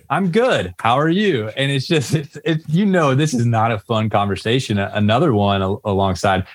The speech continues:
"How are you?" is, "What do you do?" Or, "What do you do for a living?" Just, uh, you're like,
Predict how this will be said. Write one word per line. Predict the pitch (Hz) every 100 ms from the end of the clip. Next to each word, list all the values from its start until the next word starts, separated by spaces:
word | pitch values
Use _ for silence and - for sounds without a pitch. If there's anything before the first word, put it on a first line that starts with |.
| _
"How | - 110
are | 98
you?" | 110 131
is, | 98 - - _ -
"What | 92 101
do | 131
you | 143
do?" | 147 175 -
Or, | 85 85 90
"What | 98
do | 120
you |
do | 127 170
for | 151 180
a |
living?" | 208 135 82
Just, | - 113 -
uh, | 127 113 - -
you're | 123 127
like, | 123 117